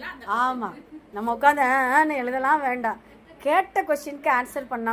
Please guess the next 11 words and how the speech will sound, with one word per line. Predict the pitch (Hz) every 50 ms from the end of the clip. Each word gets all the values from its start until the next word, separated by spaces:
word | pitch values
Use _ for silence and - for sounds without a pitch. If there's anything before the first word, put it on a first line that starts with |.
| 226 214
போதும். | 202 190 180 175 - -
சரியா? | 254 262 277 294 302 196 - - - - - - 202 196 202
ஓகே, | 196 196 196 190 -
ஹைர், | 220 208 202 196 190
அல்ஹம்துலில்லாஹ். | 202 214 214 208 202 196 190 180 180 175 - - - - - - -
அப்போ | 214 247 254 269
கொஸ்டின் | 262 - 330 330 320 - 277
குறிக்க | 285 285 294 - 330 311
முடி-, | 302 285 269 247 - 277
குறிச்சாலும் | 277 269 262 - 294 285 359 320 320
குறிச்சுக்கோங்க, | 311 262 - 302 294 285 269 269 262